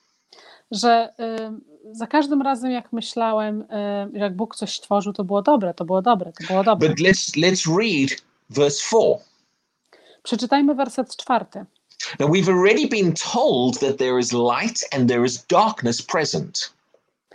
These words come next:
Speaker 1: E, zo-, zobaczyliśmy, że, e, już na-, e, już usłyszeliśmy, że jest, e, światłość i że jest ciemność.
Speaker 2: <clears throat> And verse four says,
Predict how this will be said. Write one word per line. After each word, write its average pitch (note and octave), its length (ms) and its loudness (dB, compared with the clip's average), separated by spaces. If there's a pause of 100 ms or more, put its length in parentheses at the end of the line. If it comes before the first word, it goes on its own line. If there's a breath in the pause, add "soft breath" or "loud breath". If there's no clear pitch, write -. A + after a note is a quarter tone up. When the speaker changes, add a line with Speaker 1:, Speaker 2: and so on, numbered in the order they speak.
(280 soft breath)
Speaker 1:
E, A3 220 -2
zo-, A3 280 -6
zobaczyliśmy, B3 840 -2
że, A3+ 480 0
e, G#3+ 560 -2 (160)
już A3+ 180 -4
na-, A#3 280 -4
e, A3 80 0
już A3+ 200 -4
usłyszeliśmy, B3+ 600 0
że A3 260 -2
jest, A3 340 -6
e, G#3 400 -4
światłość G#3+ 840 -2
i A3+ 100 -8
że B3 100 -2
jest C4 200 -2
ciemność. - 680 -10 (400)
Speaker 2:
<clears throat> - 520 0
And A#2 160 4
verse A3+ 320 6
four G#3 320 4
says, - 800 -2